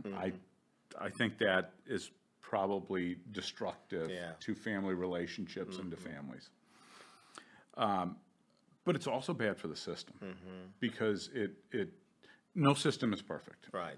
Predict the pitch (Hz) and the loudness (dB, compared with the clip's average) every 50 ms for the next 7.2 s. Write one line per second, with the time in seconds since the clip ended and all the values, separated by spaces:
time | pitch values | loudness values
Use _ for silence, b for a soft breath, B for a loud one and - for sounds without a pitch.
0 | - 165 135 131 120 127 120 113 143 151 151 151 143 135 131 131 123 113 110 110 | -2 0 2 2 4 2 2 4 2 2 4 4 6 6 8 8 6 6 6 4
1 | 101 101 - - - 110 101 104 110 120 120 117 - - - 127 - - - 123 | 4 4 2 -6 -8 -4 2 6 8 8 8 8 4 0 -2 -2 -2 0 2 2
2 | 107 92 85 95 98 92 90 - - 110 - - 98 92 92 90 87 87 - 104 | 2 2 2 0 0 0 0 -2 -6 -8 -6 -6 -6 -4 -2 -2 -2 -2 -2 -4
3 | 101 - - 139 139 160 208 196 151 - 143 131 110 - - 143 127 123 135 175 | -6 -2 0 0 0 0 0 -2 -2 0 0 0 0 -2 -4 -6 -4 -4 -4 -2
4 | - - - 104 104 92 92 95 92 90 95 B B B B B B B - - | -2 -2 -2 -2 -4 -4 -6 -10 -10 -10 -12 B B B B B B B -4 -2
5 | 110 107 110 113 120 117 - - 127 117 104 - - 104 - - - - - - | -2 0 2 0 0 0 2 2 2 2 2 0 -2 -2 -2 -4 -8 -14 -8 -6
6 | 113 98 87 87 95 95 113 107 104 127 123 113 110 107 113 123 110 - 110 98 | -4 -4 -4 -4 -2 0 0 0 2 4 4 4 4 4 2 0 2 2 2 2
7 | 95 101 113 | 2 0 -4